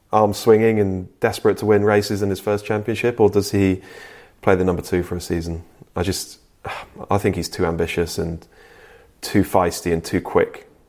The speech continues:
Um, I, I think, I think that the qualifying battle is gonna be very interesting between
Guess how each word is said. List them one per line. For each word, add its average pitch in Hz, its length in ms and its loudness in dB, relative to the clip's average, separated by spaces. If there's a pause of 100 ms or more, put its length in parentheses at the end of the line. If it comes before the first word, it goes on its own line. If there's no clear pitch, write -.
(120)
Um, 87 500 -4 (480)
I, 117 140 4 (120)
I 123 100 4
think, 160 420 0
I 127 80 4
think 165 200 0
that 127 100 4
the 120 60 4
qualifying 120 500 2
battle 95 260 -2
is 90 80 -6
gonna 95 120 2
be 92 80 2
very 95 220 4
interesting 95 380 -4
between 95 540 -2